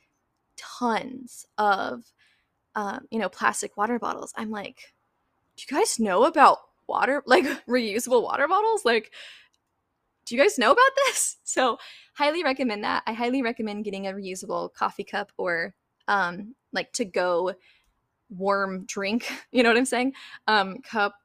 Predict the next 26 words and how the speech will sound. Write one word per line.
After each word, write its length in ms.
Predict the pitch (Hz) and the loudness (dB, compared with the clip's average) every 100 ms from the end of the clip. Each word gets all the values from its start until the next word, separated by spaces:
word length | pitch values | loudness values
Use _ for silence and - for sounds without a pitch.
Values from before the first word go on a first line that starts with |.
| _ - | _ -8
that 120 | 180 | -6
you 80 | 185 | -6
can 160 | 208 190 | -8 -8
take 380 | 208 180 _ - | -8 -10 _ -8
to, 180 | - 180 | -2 -2
like, 180 | - | -4
coffee 260 | - 220 208 | 0 0 0
shops, 320 | - 196 - | -6 -6 -6
get 100 | - | -12
it 80 | - | -6
filled 160 | - - | -6 -6
up 140 | - | -2
there. 360 | 233 240 233 226 - _ _ | 0 2 0 -6 -20 _ _
That's 200 | 202 208 | -6 -6
just 160 | 208 - | -6 -6
really 160 | 185 180 | -6 -8
nice. 380 | 117 - - _ - | -8 -10 -12 _ 4
Obviously, 800 | 262 254 262 - 214 214 214 - | 4 4 -2 -4 -4 -2 -4 -6
recycle 540 | 202 - 185 - 190 | -8 -4 -6 -2 -4
when 140 | 190 180 | -4 -8
you 80 | |
can. 460 | 175 269 262 247 233 | -8 0 4 4 2
Recycling's 640 | 254 254 294 302 392 370 | -4 -2 -4 -4 -8 -6
so 320 | - - 180 196 | -6 -2 -2 -2
tricky, 540 | - - - 214 262 - - _ - | -8 -10 -6 -4 -4 -8 -20 _ -2
and 460 | 226 226 220 226 | 0 0 -2 -4